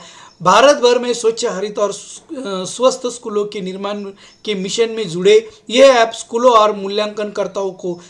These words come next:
देशव्यापी सर्वेक्षण में भाग लेने में मदद करता है, जिसमें स्वच्छता, पर्यावरण, अनुकूलता और बुनियादी ढांचे पर ध्यान केंद्रित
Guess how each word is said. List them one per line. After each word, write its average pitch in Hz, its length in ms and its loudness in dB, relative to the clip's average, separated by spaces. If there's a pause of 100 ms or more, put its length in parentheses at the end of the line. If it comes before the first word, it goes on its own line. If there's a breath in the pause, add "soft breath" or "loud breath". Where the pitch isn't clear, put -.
(120)
देशव्यापी 226 600 0
सर्वेक्षण 202 440 -6
में 202 160 -10
भाग 180 240 -8
लेने 180 240 -6
में 202 160 -10 (260 soft breath)
मदद 233 280 4
करता 202 360 0
है, 147 100 -4 (320 soft breath)
जिसमें 233 260 -4
स्वच्छता, 214 480 -4
पर्यावरण, 196 580 -2 (280 loud breath)
अनुकूलता 233 540 0
और 208 80 -2
बुनियादी 233 500 -6
ढांचे 185 300 -6
पर 202 180 -8
ध्यान 170 460 -12
केंद्रित 180 340 -12